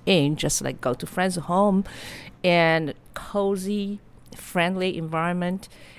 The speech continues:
and have nice food and a glass of wine.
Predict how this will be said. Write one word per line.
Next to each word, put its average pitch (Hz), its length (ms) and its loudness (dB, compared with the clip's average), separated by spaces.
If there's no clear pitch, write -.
and 175 320 4
have 160 280 -2
nice 160 440 -2
food 185 420 -2
and - 180 -4
a 156 60 -6
glass 151 380 -8
of - 260 -10
wine. 135 480 -6